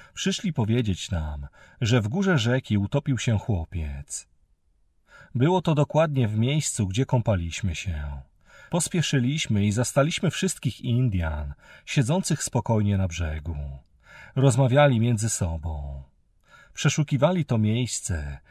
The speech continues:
Nie było tam głębiej niż nad moją głowę,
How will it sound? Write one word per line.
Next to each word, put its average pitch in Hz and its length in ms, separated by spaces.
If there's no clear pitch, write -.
Nie 127 140
było 175 220
tam 127 240
głębiej 113 460
niż 104 220
nad 104 160
moją 139 340
głowę, 80 680